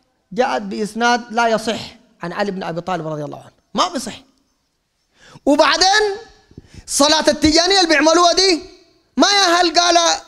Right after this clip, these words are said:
علي بن أبي، حتى الضعيفة دي ذاتها، الضعيفة دي ما ياها. لكن الصوفي بيغشك بس بيجيب لك بدايتها، لأنه دي بدايتها زي ديك، بس البداية في الأول.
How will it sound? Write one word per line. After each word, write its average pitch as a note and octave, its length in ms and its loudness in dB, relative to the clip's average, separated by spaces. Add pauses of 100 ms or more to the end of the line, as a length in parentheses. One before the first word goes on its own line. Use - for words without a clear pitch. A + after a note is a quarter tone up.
(100)
علي D4 200 0
بن C#4+ 100 -2
أبي، C#4+ 140 -2
حتى F#4+ 260 -4
الضعيفة D#4 440 2
دي B3+ 120 -2
ذاتها، A3 320 -2 (380)
الضعيفة G#3 440 -2
دي G#3+ 160 0 (220)
ما C#4+ 140 -2
ياها. F3 240 -2 (1080)
لكن G#3 240 -4
الصوفي D4 300 -2
بيغشك C4+ 320 -2
بس A#3+ 140 -2
بيجيب A#3+ 200 -6
لك C4 100 2
بدايتها، A3+ 480 0 (400)
لأنه A#3+ 380 -2 (320)
دي A#3+ 140 -2
بدايتها G#3 420 0
زي G3+ 160 -2
ديك، E3 220 -6 (140)
بس F#3 120 -4
البداية F3+ 340 0
في C#3 60 -12
الأول. E3 300 -6